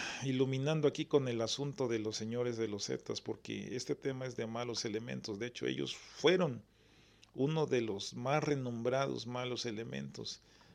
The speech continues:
Recordemos que para malos elementos en el ejército hay bastante gente, bastante gente que, pues, no estuvieron de acuerdo con la política del ejército,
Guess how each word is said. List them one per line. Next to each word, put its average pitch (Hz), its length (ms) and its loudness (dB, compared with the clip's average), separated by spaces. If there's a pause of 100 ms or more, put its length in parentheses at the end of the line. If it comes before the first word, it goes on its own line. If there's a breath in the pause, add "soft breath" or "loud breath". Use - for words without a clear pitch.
(160 loud breath)
Recordemos 120 720 2
que 127 180 -2
para 110 280 0
malos 143 380 0
elementos 135 520 -4
en 131 60 -8
el 117 120 -8
ejército - 680 -8
hay 127 200 -2
bastante 120 680 0
gente, 123 460 -8 (920 loud breath)
bastante 127 600 -2
gente 131 400 -6
que, 107 180 -4
pues, - 440 -4 (120)
no 123 720 0 (400)
estuvieron 123 500 -2
de 123 60 0
acuerdo 120 320 0
con 113 160 -2
la 101 80 -2
política 113 640 0
del 113 160 0
ejército, - 640 -2